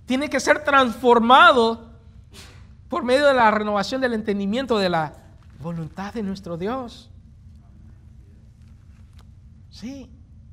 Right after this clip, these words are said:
Porque es que como seres humanos actuamos de acuerdo a cómo pensamos. Por eso Satanás introduce cualquier tipo de pensamiento en el ser humano. Verso veinticuatro dice, "¿Y qué? ¿Y vestidos de qué? Del nuevo hombre,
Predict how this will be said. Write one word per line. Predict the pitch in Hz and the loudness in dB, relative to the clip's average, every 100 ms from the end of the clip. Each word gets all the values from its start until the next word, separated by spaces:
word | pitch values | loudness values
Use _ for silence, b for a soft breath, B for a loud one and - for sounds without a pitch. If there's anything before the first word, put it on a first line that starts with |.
| - - - - - - | -20 -20 -20 -20 -20 -10
Porque | - 226 254 | -6 -4 -4
es | |
que | 254 277 | -4 -8
como | 254 233 | -8 -6
seres | 262 294 | -6 -6
humanos | 277 247 196 226 262 - b b | -4 -2 0 -2 -8 -14 b b
actuamos | 208 - 247 262 269 | -6 0 2 2 -2
de | 247 | -6
acuerdo | 214 - 262 269 247 | -8 0 2 2 -6
a | |
cómo | 214 226 220 220 | -6 -6 -8 -8
pensamos. | 214 - 233 285 294 156 - - b b b b b b - - | -10 -8 -6 -8 -10 -16 -20 -20 b b b b b b -20 -8
Por | 208 | -6
eso | 254 285 | -6 -6
Satanás | 247 233 214 208 233 | -8 -8 -6 -6 -6
introduce | 240 220 214 233 220 | -8 -6 -6 -6 -10
cualquier | 185 185 254 | -12 -10 -12
tipo | - 262 226 | -12 -12 -10
de | 190 | -10
pensamiento | 185 175 180 160 185 226 196 - - - - - - - - - - - - - - - - - - - - | -10 -14 -12 -12 -10 -12 -14 -18 -20 -20 -20 -20 -20 -20 -20 -20 -20 -20 -20 -20 -20 -20 -20 -20 -20 -20 -20
en | - | -14
el | 165 | -12
ser | - 180 | -8 -6
humano. | 180 180 180 165 - - - - - - - - - - - - - | -4 -6 -6 -10 -20 -20 -20 -20 -20 -20 -20 -20 -20 -20 -20 -20 -14
Verso | - 240 285 294 | 4 4 6 2
veinticuatro | 277 269 247 277 269 | 2 -2 4 4 6
dice, | 269 262 262 | 2 2 2
"¿Y | 247 | 2
qué? | 247 247 165 - - | 2 2 2 -6 -8
¿Y | 277 | 0
vestidos | 269 240 - 302 294 | 2 2 2 4 4
de | 285 254 | 4 2
qué? | 269 | 2
Del | 240 220 | 2 2
nuevo | 220 240 294 330 320 | 2 6 6 8 8
hombre, | 254 220 202 220 277 370 - - | 8 6 2 4 2 2 -8 -20